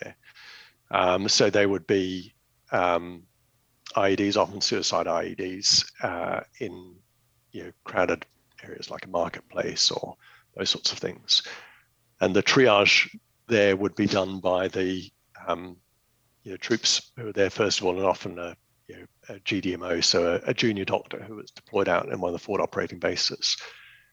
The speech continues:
And you do things like, they would do forms of triage, which is, right, you know,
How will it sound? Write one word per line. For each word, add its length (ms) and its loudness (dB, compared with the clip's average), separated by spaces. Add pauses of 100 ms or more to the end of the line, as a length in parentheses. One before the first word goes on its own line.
(360)
And 80 -2
you 140 4
do 160 6
things 360 2
like, 260 4
they 100 0
would 80 0
do 180 2 (540)
forms 180 0
of 80 -4
triage, 460 4
which 200 -4
is, 120 -6
right, 300 2
you 100 -6
know, 120 -6